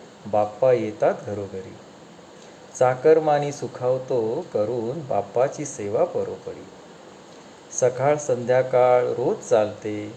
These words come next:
बाप्पाची पूजा आरती. भजनाचे सूर, टाळांचा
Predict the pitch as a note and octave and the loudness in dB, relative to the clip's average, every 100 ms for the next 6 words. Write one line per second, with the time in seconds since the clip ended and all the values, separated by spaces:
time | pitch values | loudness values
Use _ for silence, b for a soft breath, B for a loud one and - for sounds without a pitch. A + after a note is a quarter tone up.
0 | - G#2+ A2 - C3+ - B2 - G#2+ G#2+ | -6 -2 -2 0 0 0 -10 -10 -6 2
1 | A2+ G2+ G2+ - C3 A2 F3 - - - | 2 2 -2 -10 -10 -10 -12 -18 -20 -20
2 | - - - A#2+ A2 A#2 B2 B2 B2+ A#2 | -20 -20 -16 -6 -4 0 0 0 0 -4
3 | - B2 A#2+ A2 G#2+ G#2+ A#2 G#2+ A2+ A#2+ | -4 -4 -4 -4 -6 -4 2 4 4 2
4 | A2 - B2 | -2 2 2